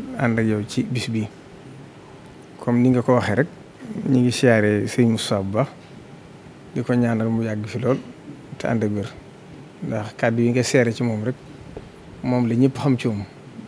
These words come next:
Mooy kilifaam bu fi mas a nekk rek, topp nañ si ginnaaw laxasaayu, doon sa jëwriñ, te kenn du ko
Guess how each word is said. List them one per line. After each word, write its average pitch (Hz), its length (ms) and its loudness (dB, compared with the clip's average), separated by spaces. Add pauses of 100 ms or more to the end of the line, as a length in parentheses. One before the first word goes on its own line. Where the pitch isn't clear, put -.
(100)
Mooy 120 280 2
kilifaam 120 440 0
bu 117 80 -4
fi 117 80 0
mas 131 180 2
a 143 40 8
nekk 120 180 2
rek, 127 140 0 (840)
topp 135 240 -6
nañ 123 140 2
si 127 180 -2
ginnaaw 117 240 4
laxasaayu, 120 560 2 (1120)
doon 135 220 4
sa 131 140 4
jëwriñ, 131 400 6 (960)
te 131 180 0 (400)
kenn 135 220 4
du 131 80 2
ko - 160 -2